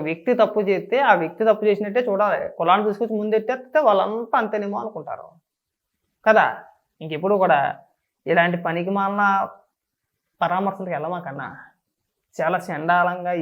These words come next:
ఇబ్బెట్టుకుంది మాకైతే కనుక. ఆ? మాకు అర్థమైపోయిందిగా ఇది పక్కా స్క్రిప్టెడ్ అని చెప్పేసి అని నువ్వు దొరికేసావు ఇప్పుడే.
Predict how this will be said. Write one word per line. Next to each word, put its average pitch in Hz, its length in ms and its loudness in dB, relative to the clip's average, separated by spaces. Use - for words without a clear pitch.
ఇబ్బెట్టుకుంది 175 720 -6
మాకైతే 165 320 -14
కనుక. 175 220 -20
ఆ? - 60 -12
మాకు 160 200 -4
అర్థమైపోయిందిగా 226 600 0
ఇది 214 160 -4
పక్కా 214 300 0
స్క్రిప్టెడ్ 214 440 -6
అని 214 100 -4
చెప్పేసి 208 300 -12
అని 226 160 -4
నువ్వు 170 180 -4
దొరికేసావు 180 480 -2
ఇప్పుడే. - 260 -8